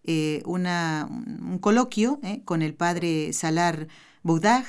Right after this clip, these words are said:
que es vicario general de la diócesis caldea de Alcosh. Él es miembro de la comisión, escuchen, ¿eh?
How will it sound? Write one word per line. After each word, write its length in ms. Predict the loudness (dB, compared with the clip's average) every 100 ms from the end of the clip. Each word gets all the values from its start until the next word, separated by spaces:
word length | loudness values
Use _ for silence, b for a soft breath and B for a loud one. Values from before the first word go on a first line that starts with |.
| -8
que 200 | -2 0
es 220 | 0 -2
vicario 400 | 0 0 2 0
general 400 | 0 0 0 0 0
de 80 |
la 120 | 0 0
diócesis 480 | -2 -2 -4 -4
caldea 480 | 0 2 4 4 2
de 120 | 2
Alcosh. 640 | 0 -2 2 2 2 -2 -4 b b b b
Él 120 | 0 2
es 180 | 2
miembro 400 | 2 6 6 6 4
de 80 |
la 140 | 4 2
comisión, 600 | 0 0 2 2 2 0
escuchen, 400 | -2 -2 0 0
¿eh? 160 | 0